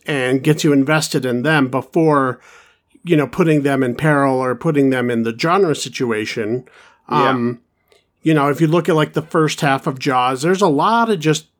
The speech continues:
Speaker 1: conversation set pieces. Of course, you know, the shark didn't work, blah, blah, blah. They had to figure things out. But that does a lot for what that movie is, and that later became a signature.
Speaker 2: Yeah, absolutely. And I think that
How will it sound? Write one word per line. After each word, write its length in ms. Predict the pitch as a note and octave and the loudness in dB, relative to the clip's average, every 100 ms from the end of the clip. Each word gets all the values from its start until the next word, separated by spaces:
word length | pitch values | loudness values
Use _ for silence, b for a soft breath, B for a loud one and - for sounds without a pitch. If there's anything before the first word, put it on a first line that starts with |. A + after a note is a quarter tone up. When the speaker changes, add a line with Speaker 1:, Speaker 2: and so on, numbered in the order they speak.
| _ b - | _ b -6
Speaker 1:
conversation 680 | - F#3+ A3 G3+ A3+ G#3 C#3+ | 0 2 2 0 2 2 2
set 240 | B2+ - | 0 -4
pieces. 460 | - A2 - B2+ C#3+ | -8 -8 -8 -8 -8
Of 80 | D3+ | 0
course, 300 | G#3 F#3 - | 2 2 -2
you 120 | E3 C3 | 2 2
know, 140 | A2+ | 2
the 40 | A#2 | 0
shark 280 | - C#3+ | 0 0
didn't 220 | - C#3 B2 | 0 0 0
work, 280 | B2 A#2 | -2 -2
blah, 140 | C3+ B2+ | 0 0
blah, 80 | A#2+ | 0
blah. 240 | A#2 A2+ | 0 0
They 120 | A#2+ | 0
had 100 | B2 | -2
to 180 | C3 A#2 - | -2 -4 -2
figure 260 | D3 C3 C3 | 0 0 -2
things 280 | D3 C3 B2 | 0 0 0
out. 280 | A2 - B B B - | 0 -2 B B B -2
But 240 | E3+ D3+ | -2 0
that 180 | F3+ E3+ | -2 0
does 180 | F#3+ D#3 | 0 2
a 60 | |
lot 400 | D3+ C#3+ C#3 - | 2 2 0 -2
for 220 | D#3+ D3 | 0 0
what 240 | B2+ C#3 - | 2 0 0
that 180 | C3 C3 | -2 0
movie 380 | B2 A2+ A#2 | 0 -2 0
is, 340 | F#3+ A#2+ G2+ C3 | 2 0 -2 -4
and 100 | A#2+ | -4
that 200 | A#2+ - | -4 -4
later 300 | E3+ E3 C#3 | 0 2 2
became 300 | B2 D3+ B2 | -2 -2 -2
a 40 | G#2+ | 0
signature. 640 | - D#3+ B2+ - - - _ _ _ _ _ - | 0 2 0 -2 -10 -14 _ _ _ _ _ -6
Speaker 2:
Yeah, 260 | D#3 G#3+ G#2+ | 0 0 0
absolutely. 800 | B2+ C#3 E3 E3+ G3+ G#2+ G2+ A2 | -4 -4 -6 -4 -4 -6 -8 -6
And 160 | B2 C3 | -8 -2
I 180 | D3 D3 | -2 -2
think 500 | - E3 D3+ - - | -6 -6 -6 -10 -4
that 280 | C#3 C3+ | -2 -2